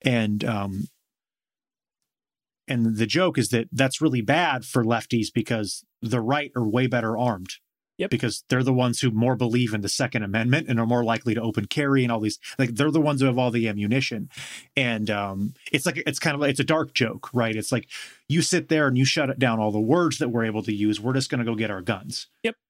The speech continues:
Speaker 1: And we're gonna see who's gonna win this the old-fashioned way. And, and it's, uh,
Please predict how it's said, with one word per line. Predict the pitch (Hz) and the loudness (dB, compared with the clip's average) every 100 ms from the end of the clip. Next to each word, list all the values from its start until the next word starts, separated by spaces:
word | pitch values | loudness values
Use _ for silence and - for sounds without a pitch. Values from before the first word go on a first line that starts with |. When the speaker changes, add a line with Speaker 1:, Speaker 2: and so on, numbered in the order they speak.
| _ _ _ | _ _ _
Speaker 1:
And | 135 113 107 104 | -2 -2 -2 0
we're | 131 139 | 2 2
gonna | 160 | 2
see | 131 170 147 | 0 2 4
who's | 143 | 4
gonna | 160 131 | 4 4
win | 120 131 | 4 4
this | 120 - | 4 2
the | 120 | 2
old-fashioned | 110 101 151 139 127 110 98 | 0 0 2 2 0 -4 -4
way. | 107 131 - - - - | -4 -6 -14 -20 -20 -2
And, | 131 120 107 107 - - _ _ _ _ _ _ _ _ _ _ _ | 0 2 2 -2 -4 -16 _ _ _ _ _ _ _ _ _ _ _
and | 139 131 | 0 2
it's, | - - | 0 2
uh, | 113 101 | 2 0